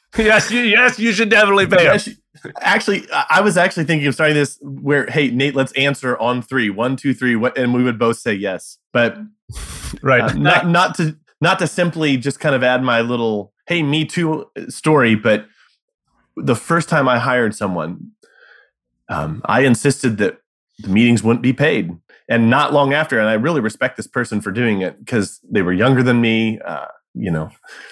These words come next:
Speaker 2: they were, uh, a worker that was only, was working less than part-time for me. And they said, "Actually, I think the meeting should be paid."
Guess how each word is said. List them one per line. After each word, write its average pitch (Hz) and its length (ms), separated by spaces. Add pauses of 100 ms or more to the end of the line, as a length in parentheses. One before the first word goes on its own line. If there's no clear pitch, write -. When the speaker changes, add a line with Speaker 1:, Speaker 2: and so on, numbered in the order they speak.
(240)
Speaker 2:
they 113 140
were, 107 240
uh, 85 300 (680)
a 95 120
worker 120 340
that 113 120
was 110 180
only, 113 360
was 120 320
working 113 280
less 110 160
than 117 100
part-time 110 420
for 120 100
me. 113 120
And 110 80
they 107 80
said, 104 220
"Actually, 98 400
I 120 40
think 135 200
the 110 60
meeting 113 200
should 107 180
be 95 120
paid." 92 400